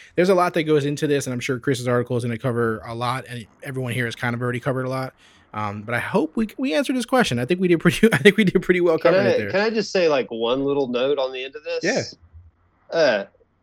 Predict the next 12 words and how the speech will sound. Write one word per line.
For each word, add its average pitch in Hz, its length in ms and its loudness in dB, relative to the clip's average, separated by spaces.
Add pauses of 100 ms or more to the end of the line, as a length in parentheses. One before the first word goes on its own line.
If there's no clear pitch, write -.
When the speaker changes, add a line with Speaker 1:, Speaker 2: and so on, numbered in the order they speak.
(1080)
Speaker 2:
when 170 140 0
we 185 100 6
talk 254 280 2
about, 202 180 2
like, 143 220 2
regression 123 560 -4
and 123 120 0
efficiency 143 640 -4
and 156 100 2
all 151 160 0
this 151 240 -6
stuff, 160 280 -2